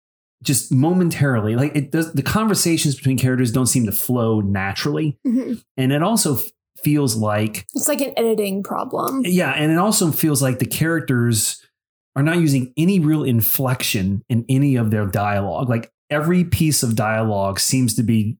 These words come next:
Speaker 1: delivered in the same sort of tone and the same sort of,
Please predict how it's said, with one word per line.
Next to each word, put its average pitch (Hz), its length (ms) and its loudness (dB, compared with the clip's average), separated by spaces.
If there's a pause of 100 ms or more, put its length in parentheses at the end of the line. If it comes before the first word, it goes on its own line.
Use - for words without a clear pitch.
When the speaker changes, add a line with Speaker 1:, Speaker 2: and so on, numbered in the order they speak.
Speaker 1:
delivered 110 600 2
in 117 160 2
the 101 60 2
same 123 680 2 (600)
sort 120 320 0
of 101 220 -4
tone 131 680 2 (540)
and 113 720 2
the 120 80 -2
same 127 420 0
sort 113 300 0
of, 104 360 -2